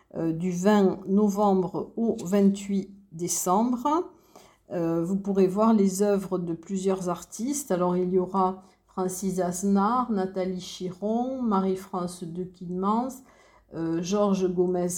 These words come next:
et Michel Gomez. Et vous pourrez voir cette, euh, galerie d'art donc, du lundi au samedi de dix heures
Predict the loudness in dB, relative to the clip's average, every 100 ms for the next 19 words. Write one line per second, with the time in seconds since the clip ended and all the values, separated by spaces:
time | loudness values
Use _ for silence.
0 | -6 -2 -2 -2 -4 -4 -4 0 2 2
1 | 0 -2 -2 -4 -4 -2 -4 -4 -10 -8
2 | -8 -10 -8 -4 -2 -2 0 0 0 -4
3 | 0 2 4 4 2 0 0 2 4 2
4 | 0 -4 -4 0 2 2 0 -6 -4 -2
5 | -2 -2 0 2 2 0